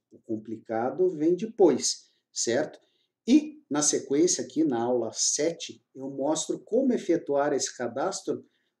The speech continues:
no Tribunal de Justiça aqui do Paraná, no T J P R, no sistema conhecido como caju, Cadastro de Auxiliares da Justiça do Tribunal de Justiça do Estado do Paraná.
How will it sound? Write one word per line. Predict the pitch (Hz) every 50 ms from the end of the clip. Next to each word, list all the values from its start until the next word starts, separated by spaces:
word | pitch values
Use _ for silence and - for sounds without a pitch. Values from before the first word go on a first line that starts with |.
| _
no | - 151 156
Tribunal | - - 185 175 170 165 165 175 196 185
de | 170 165 165
Justiça | 160 147 - - - 180 190 185 - - 214 196 185 - -
aqui | 175 165 170 - - 214
do | 202 208 202
Paraná, | - 220 208 208 202 196 175 147 127 117 107
no | 110 117 120
T | 120 - 139 123
J | 123 139 139 139 147
P | 147 - - 143
R, | 135 131 135 147 160 175 175 175 180 - - _ _ _ _ _ _ _ _ -
no | 156 160
sistema | 165 - 175 160 - - - 180 180 185 185 175
conhecido | - - 170 165 156 151 - - 180 185 180 180 -
como | - - 180 170 175 165 - -
caju, | - - 208 196 170 143 127 - 392 330 - - - _ _ _ _ _ _ _ _ _ _ _ _ -
Cadastro | - 180 175 160 131 143 151 170 190 190 190 - - 175 160
de | 147 165
Auxiliares | 156 147 147 - - 156 147 143 139 143 147 156 175 165 147 135 127
da | 147 151
Justiça | 139 123 135 131 - - - 160 165 165 - 180 165
do | 143 135 127
Tribunal | - - - 147 147 143 147 139 127 123 131 135 151 160 160 160 - _ -
de | 131 131 139
Justiça | 135 131 127 - - - - 139 147 147 - - 151 139 - -
do | 139 135
Estado | 123 - - - - 143 139 139 135 135
do | 131 139 127
Paraná. | 123 - 143 143 139 139 135 123 120 120 -